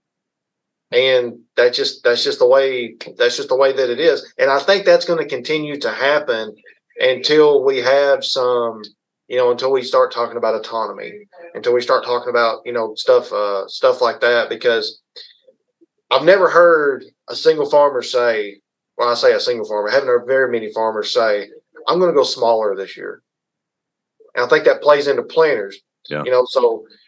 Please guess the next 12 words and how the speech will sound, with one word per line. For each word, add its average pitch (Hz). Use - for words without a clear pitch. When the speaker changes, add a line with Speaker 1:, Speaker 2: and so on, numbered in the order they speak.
Speaker 1:
um, 120
you 123
talk 139
about 127
high-speed 131
planters 107
and, 98
you 120
know, 113
and 113
everything 113
else. 113